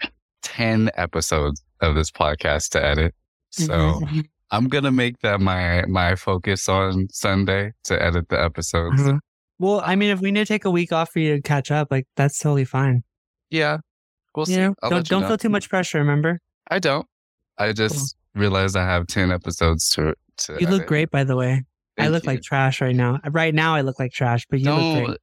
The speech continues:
Speaker 1: don't do that. Say
Speaker 2: Well, I'm
Speaker 1: something
Speaker 2: saying
Speaker 1: nice
Speaker 2: right
Speaker 1: about
Speaker 2: now.
Speaker 1: yourself.
Speaker 2: I'm not saying in general.
Speaker 1: You
Speaker 2: Just
Speaker 1: don't
Speaker 2: right
Speaker 1: look
Speaker 2: now
Speaker 1: like
Speaker 2: at this moment.
Speaker 1: trash.
Speaker 2: Well, thanks, but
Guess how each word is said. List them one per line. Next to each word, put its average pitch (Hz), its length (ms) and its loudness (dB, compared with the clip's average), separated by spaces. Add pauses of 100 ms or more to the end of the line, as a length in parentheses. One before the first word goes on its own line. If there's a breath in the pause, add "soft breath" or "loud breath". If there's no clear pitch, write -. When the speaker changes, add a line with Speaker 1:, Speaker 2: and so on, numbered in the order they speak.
(100)
Speaker 1:
don't 147 240 2
do 87 140 0
that. 73 260 -2 (500)
Say - 220 -8
Speaker 2:
Well, 240 80 0
I'm 269 120 0
Speaker 1:
something - 0 - (100)
Speaker 2:
saying 320 120 0
Speaker 1:
nice - 40 0
Speaker 2:
right 247 60 0
Speaker 1:
about 220 80 0
Speaker 2:
now. 262 180 0
Speaker 1:
yourself. 151 180 -2
Speaker 2:
I'm 190 80 0
not 247 140 0
saying 208 180 -2
in 165 140 2
general. 160 500 2
Speaker 1:
You 160 120 -2
Speaker 2:
Just 170 100 0
Speaker 1:
don't - 60 -2
Speaker 2:
right 180 80 2
Speaker 1:
look 165 60 2
Speaker 2:
now 156 100 2
Speaker 1:
like 151 60 0
Speaker 2:
at - 40 -10
this 147 100 -2
moment. 135 240 0
Speaker 1:
trash. 120 140 -4 (520)
Speaker 2:
Well, 151 160 -2
thanks, 127 420 0
but 127 280 0